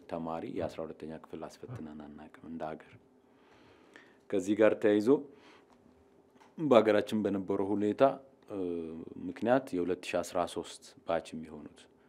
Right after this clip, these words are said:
ፈተናቸው የተሰጠው በተለያዩ ምክንያት ሲገፋ ቆይተው በዚህ ዓመት ነው፣ በሁለት ሺህ አስራ አራት ነው። እ፣ ጥቅምት ሃያ ዘጠኝ እስከ ህዳር ሁለት እና ጥር ሃያ ሰባት እስከ ሃያ ዘጠኝ ነው ፈተና የተሰጠው።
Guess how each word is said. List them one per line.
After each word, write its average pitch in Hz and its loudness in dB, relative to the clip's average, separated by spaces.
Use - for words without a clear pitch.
ፈተናቸው 82 -2
የተሰጠው 90 -4
በተለያዩ 82 -2
ምክንያት 82 -8
ሲገፋ 85 -8
ቆይተው 92 0
በዚህ 90 0
ዓመት 76 -10
ነው፣ - -20
በሁለት 80 -10
ሺህ - -14
አስራ - -14
አራት - -20
ነው። 110 -14
እ፣ 80 -10
ጥቅምት 95 -4
ሃያ 87 4
ዘጠኝ 85 -4
እስከ - -8
ህዳር 78 -2
ሁለት 78 -8
እና 85 -4
ጥር 90 -8
ሃያ 82 -2
ሰባት 92 -4
እስከ - -14
ሃያ 76 -12
ዘጠኝ 76 -16
ነው 71 -20
ፈተና - -20
የተሰጠው። - -20